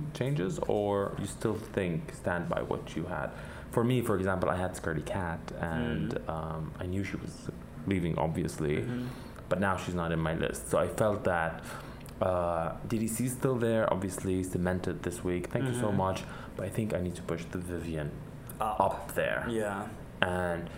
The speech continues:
Speaker 1: Cheryl was at the bottom, and I will push her further down.
Speaker 2: Yeah.
Speaker 1: I don't know how.
Speaker 2: Okay.
Speaker 1: Yeah, but I mean, also, I don't wanna sound mean. Uh,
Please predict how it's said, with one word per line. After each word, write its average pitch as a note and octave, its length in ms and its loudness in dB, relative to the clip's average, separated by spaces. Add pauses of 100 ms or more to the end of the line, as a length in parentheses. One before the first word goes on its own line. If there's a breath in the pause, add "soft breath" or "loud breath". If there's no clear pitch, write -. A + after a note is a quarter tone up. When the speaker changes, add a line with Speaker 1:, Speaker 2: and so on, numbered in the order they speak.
(240 loud breath)
Speaker 1:
Cheryl F#2+ 400 2
was F2 160 0
at E2 120 -4
the E2 40 -6 (100)
bottom, F2+ 260 0
and F2 100 -2
I E2 40 -2
will E2 120 -2 (120)
push - 100 -6
her - 180 -2 (220)
further D2 340 0
down. C#2 400 -2 (200)
Speaker 2:
Yeah. A#2+ 300 0
Speaker 1:
I - 40 -6
don't - 160 -4
know E2 80 -2 (140)
how. G1+ 140 -2 (400)
Speaker 2:
Okay. C3 320 -4 (180)
Speaker 1:
Yeah, F#2+ 240 2 (260 loud breath)
but - 100 8
I - 40 10
mean, F3 280 4 (540)
also, C#3+ 580 4 (520)
I C3+ 40 0
don't D3 100 4
wanna F3+ 120 4
sound D#3+ 340 4
mean. A#2 680 4
Uh, D2 720 -6